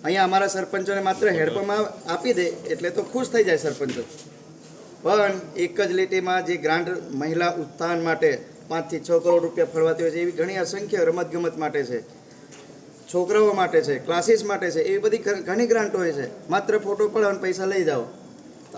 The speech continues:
આ વળી કેવું? તો મેં વહીવટી તંત્રને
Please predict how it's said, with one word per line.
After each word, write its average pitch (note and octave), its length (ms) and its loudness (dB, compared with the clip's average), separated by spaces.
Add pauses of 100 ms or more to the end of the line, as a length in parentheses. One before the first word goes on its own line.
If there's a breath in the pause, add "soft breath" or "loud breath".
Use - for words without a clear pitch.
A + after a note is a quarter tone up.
(120)
આ F#3 180 2
વળી G#3 180 6
કેવું? D3 280 2 (1120)
તો B2+ 80 -4
મેં D#3+ 200 0
વહીવટી F3 400 2
તંત્રને D#3 500 -2